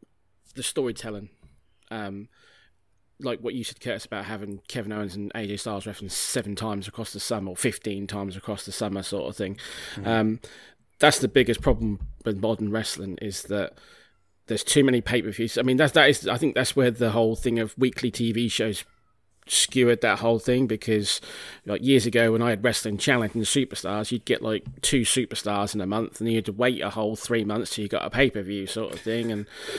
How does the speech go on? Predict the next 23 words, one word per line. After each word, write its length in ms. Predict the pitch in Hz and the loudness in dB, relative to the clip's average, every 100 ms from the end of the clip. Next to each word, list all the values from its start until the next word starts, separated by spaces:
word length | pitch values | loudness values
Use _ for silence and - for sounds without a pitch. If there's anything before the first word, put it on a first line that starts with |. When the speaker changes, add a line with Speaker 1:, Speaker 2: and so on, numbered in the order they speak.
| - - - | -8 -12 -12
Speaker 1:
and, 320 | - 117 107 - - - - - _ _ | -2 0 0 -2 -12 -16 -20 -20 _ _
you 100 | 135 | 4
know, 100 | 120 | 6
and, 280 | 120 123 123 | 8 6 4
and, 220 | 95 127 95 | 2 0 0
and 360 | 95 113 120 | 0 0 4
when 100 | 147 | 6
you 80 | 131 | 6
get 180 | 117 - | 6 4
your, 260 | 123 117 110 | 6 4 2
your, 160 | 117 113 | 0 0
your 180 | 110 110 | 2 4
weekly 400 | 131 - 123 110 | 2 2 -2 0
T 240 | 131 110 | 0 2
V 220 | 113 135 | 2 4
show, 480 | 123 - 95 104 127 - - - _ _ _ _ _ | 4 2 2 0 -4 -10 -20 -20 _ _ _ _ _
you're 140 | 110 117 | -4 4
gonna 240 | 143 123 | 6 6
have 180 | 101 101 | 2 -2
matches 400 | 110 - - 101 | -2 -2 -4 -2
that 140 | 95 | 0
are 40 | 98 | 0
gonna 340 | - 107 98 | 2 0 0